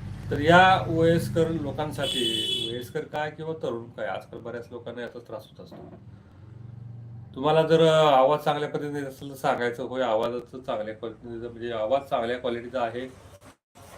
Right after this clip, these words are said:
आवाजाची तीव्रता सुद्धा चांगल्या पद्धतीने आहे, व्हिडिओची क्वालिटी सुद्धा चांगल्या पद्धतीने आहे. तुम्ही अवश्य मेन्शन करावी अशी विनंती मला आपल्या सर्व लोकांना करायची आहे. असो,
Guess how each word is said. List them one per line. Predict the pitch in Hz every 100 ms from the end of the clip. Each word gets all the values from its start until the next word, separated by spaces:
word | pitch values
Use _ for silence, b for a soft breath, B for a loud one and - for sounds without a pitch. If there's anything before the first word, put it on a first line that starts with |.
| - -
आवाजाची | - 117 120 120 - 127 123
तीव्रता | - 117 113 120 131
सुद्धा | - 123 120
चांगल्या | 117 113 113
पद्धतीने | 113 113 113 117
आहे, | 107 117 95 - - - - - - _ -
व्हिडिओची | 117 127 131
क्वालिटी | 131 123 110
सुद्धा | 113 113 113
चांगल्या | 110 104
पद्धतीने | 104 107 101
आहे. | 95
तुम्ही | 92 117
अवश्य | 117 113 120 123
मेन्शन | 117 113 107 123
करावी | 117 117 110 107
अशी | 107 110
विनंती | 110 113 113 107 95 - b b b b _ -
मला | 107
आपल्या | 107 107
सर्व | - 107 104
लोकांना | 101 104 113
करायची | 127 110 - -
आहे. | - _ _ - _ _ _ _ - - - -
असो, | 120 143 143